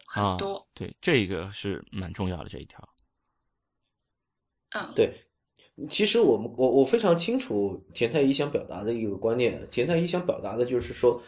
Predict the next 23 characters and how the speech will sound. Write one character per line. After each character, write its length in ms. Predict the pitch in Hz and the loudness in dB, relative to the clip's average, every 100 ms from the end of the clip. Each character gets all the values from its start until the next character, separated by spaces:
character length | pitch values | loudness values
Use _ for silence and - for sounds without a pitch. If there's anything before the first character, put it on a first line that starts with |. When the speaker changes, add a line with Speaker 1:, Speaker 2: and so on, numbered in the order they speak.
| - | -14
Speaker 3:
可 140 | - 120 | 0 2
能 140 | 135 | 4
会 100 | 202 | 4
对 180 | 202 196 | 6 6
于 60 | 185 | 6
某 220 | 170 92 | 6 4
些 160 | 143 | 6
弱 180 | 165 202 | 6 6
势 140 | - 131 | 4 0
群 200 | - 160 | -2 -2
体 140 | - | -2
的 140 | 90 | -4
一 80 | 107 | -2
个 100 | 127 | -2
过 240 | 135 196 139 | 0 0 2
度 140 | 131 | 4
的 120 | 107 | 4
保 240 | 101 - - | 4 0 -4
护 240 | - 127 | 0 2
或 160 | - 135 | 4 2
者 100 | - | 4
偏 240 | 135 147 | 4 4
袒， 220 | - - | 2 -8